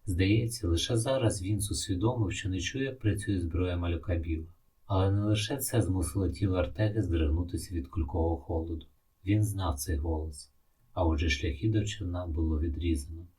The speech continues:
"Пробач, Артега, нічого особистого. Давно мріяв розпочати власну справу,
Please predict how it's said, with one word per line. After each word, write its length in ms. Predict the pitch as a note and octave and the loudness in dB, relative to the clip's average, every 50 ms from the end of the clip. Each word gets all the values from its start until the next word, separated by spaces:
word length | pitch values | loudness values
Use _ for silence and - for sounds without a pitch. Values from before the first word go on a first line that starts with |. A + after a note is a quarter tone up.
| _ _ _ _ _ - | _ _ _ _ _ 0
"Пробач, 480 | - - D#2+ D#2 D2+ - - - - | 4 6 8 8 8 6 6 4 2
Артега, 460 | - - - - - F2 E2 E2 E2 E2 | -2 -4 -2 -2 0 0 0 0 -2 -2
нічого 440 | F2 G2 G#2 - - E3 D#3+ D#3 | -2 -2 -2 -2 -2 -2 0 2
особистого. 760 | C3 A2 - - E2 D2+ D#2+ D2+ D2 - - - D#2+ D#2+ D#2+ - - _ _ _ _ - | 2 2 2 2 2 4 4 4 2 2 -2 -6 -6 -6 -6 -8 -14 _ _ _ _ 0
Давно 400 | F#2 F2+ E2 D#2+ E2+ G2 A2+ - | 2 4 4 6 4 4 2 2
мріяв 300 | C3+ B2+ A2+ F#2 E2+ F2 | 2 4 4 4 4 4
розпочати 600 | F2 E2 - - - - - - - D#2 - F2 | 4 2 2 0 -2 -4 -2 -2 -2 -2 0 0
власну 400 | D#2 D#2 D#2 D#2 D2 - - - | 2 2 2 2 0 -2 -4 -6
справу, 520 | - - - - D#2+ D#2+ D#2+ D#2+ D#2+ D#2+ | -6 -4 -2 0 0 0 0 -2 -4 -8